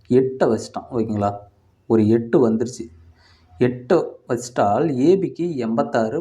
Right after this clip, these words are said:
ஃபாலோவிங்கில் வரணும். கரெக்டாக ஒரு நாலு, நாலு, மூணு வாரம் தள்ளி எண்பத்தி ஆறை வச்சுருப்பான்.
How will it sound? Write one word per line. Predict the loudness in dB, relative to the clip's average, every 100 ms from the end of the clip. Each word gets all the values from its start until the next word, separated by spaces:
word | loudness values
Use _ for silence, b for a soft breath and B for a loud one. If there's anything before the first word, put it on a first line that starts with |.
| -8
ஃபாலோவிங்கில் | -4 0 0 2 0 0
வரணும். | 0 0 0 -2 -2
கரெக்டாக | -2 0 0 0
ஒரு | 0
நாலு, | 2 2 0 -4 -14 _
நாலு, | 2 2 2 0
மூணு | 0 2
வாரம் | 0 0
தள்ளி | -2 -2 -4 -6
எண்பத்தி | -4 -4 -2 -4
ஆறை | -2
வச்சுருப்பான். | -6 -8 -12 -14